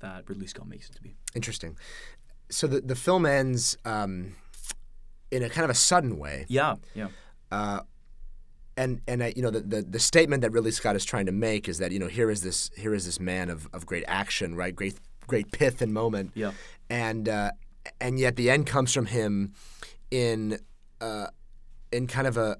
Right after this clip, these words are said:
Speaker 2: a, of a way that doesn't acknowledge th-, his kind of greatness or the, the, the role of, of Napoleon in history. It just kinda ends, right? Um, what was the, what was the reaction to Napoleon's death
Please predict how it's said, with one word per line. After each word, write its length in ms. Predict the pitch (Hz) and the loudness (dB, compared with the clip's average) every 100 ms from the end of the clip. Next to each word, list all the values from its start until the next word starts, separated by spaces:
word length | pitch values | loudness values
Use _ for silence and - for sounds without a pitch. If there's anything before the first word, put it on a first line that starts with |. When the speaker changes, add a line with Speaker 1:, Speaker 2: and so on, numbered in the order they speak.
| - | -6
Speaker 2:
a, 120 | 104 - | -8 -2
of 120 | 117 | 2
a 40 | 110 | 4
way 220 | 123 127 | 6 6
that 140 | 127 | 4
doesn't 260 | 127 123 117 | 2 2 0
acknowledge 580 | 107 113 117 117 110 - | 0 6 8 8 6 -2
th-, 140 | 73 | -8
his 460 | 95 123 113 - - | 0 2 2 2 0
kind 160 | 123 | -2
of 80 | 104 | -4
greatness 580 | 98 123 110 107 95 - | 4 4 4 0 2 2
or 140 | 98 | 2
the, 140 | 95 92 | 2 -2
the, 280 | 87 101 95 80 | -4 -4 -4 -2
the 100 | 104 | 0
role 320 | 107 120 117 | 4 6 6
of, 200 | 90 73 | 2 -8
of 220 | - 92 95 | -6 -6 -4
Napoleon 400 | 98 104 98 90 | -4 0 0 0
in 80 | |
history. 560 | 85 120 - 87 78 78 - - - | -4 -4 -4 -4 -4 -6 -14 -16 -8
It 60 | 113 | 0
just 160 | 123 - | 0 2
kinda 160 | 110 | 4
ends, 520 | 104 113 69 64 - - 80 | 4 2 0 -4 -6 -8 -6
right? 260 | 85 101 - - - - - - | -6 -6 -12 -18 -16 -16 -16 -4
Um, 420 | 120 113 107 98 - - - - - - - - | 0 0 0 -2 -6 -18 -18 -18 -14 -14 -14 2
what 180 | 123 - | 4 6
was 180 | 233 | 4
the, 260 | - 143 - | 4 4 4
what 140 | - 127 | 0 0
was 120 | 208 | 2
the 80 | 156 | 2
reaction 480 | 123 117 110 - 120 | 4 6 4 2 -2
to 100 | 107 | -4
Napoleon's 500 | 95 - 104 95 82 | -6 -4 -4 -2 -4
death 320 | 92 90 - | -4 -4 -6